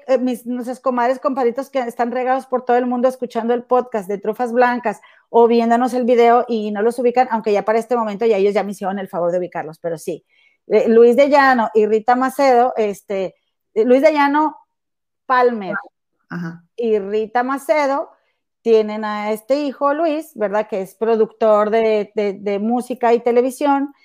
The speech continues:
Speaker 1: en la empresa Telerisa. Y, eh, y entonces, pues, él empezó a producir grupos musicales y entre ellos, pues, uno de sus grandes, grandes éxitos fue Timbiriche, comadre, que Timbiriche,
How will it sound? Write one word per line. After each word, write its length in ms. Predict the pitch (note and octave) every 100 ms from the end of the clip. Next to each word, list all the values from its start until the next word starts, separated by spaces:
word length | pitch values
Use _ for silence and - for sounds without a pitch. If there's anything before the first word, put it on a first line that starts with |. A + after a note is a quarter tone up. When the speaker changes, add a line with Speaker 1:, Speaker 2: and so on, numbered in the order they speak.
| _ _ -
Speaker 1:
en 280 | G#3 G3
la 80 | F#3+
empresa 760 | F#3+ F#3 G3 F#3+ G#3+ G#3 G3+ - _ _ _
Telerisa. 720 | G#3+ A3+ B3 D4 C4 B3 - _ _ _ _ _ _ _
Y, 480 | C4+ C#4+ D4+ D#4 -
eh, 720 | A#3+ A#3 A3+ A3 G#3+ G3+ G3 F#3 _ _ _ _ _ _ _ _ _
y 100 | A#3
entonces, 600 | C4 D4+ D#4+ F#4 F4+ - -
pues, 260 | C4 B3+ -
él 360 | C#4+ C4+ D4+
empezó 360 | C#4+ A#3+ A#3+ B3
a 40 |
producir 420 | B3+ C4+ C4+ C4
grupos 360 | A3+ A#3+ A#3+ B3+
musicales 640 | C4+ B3+ C4+ C#4 B3 C4+ -
y 80 | G#3
entre 320 | F#3+ F#3+ F#3
ellos, 280 | F3 G#3+ -
pues, 160 | G#3+ E3
uno 260 | F#3+ F#3
de 100 | F#3+
sus 220 | G3 F#3 F3
grandes, 440 | F#3+ F3+ F3 G3+
grandes 360 | G3 F3 F#3 -
éxitos 460 | F#3+ - F#3 F#3 -
fue 180 | D#3+
Timbiriche, 640 | D3+ G#3 A3 A#3 F4+ F#4+ F#4+
comadre, 340 | A3 F#3 E3
que 120 | G#3
Timbiriche, 840 | E3+ A#3 A#3 A#3+ C#4+ D#4+ D#4+ D4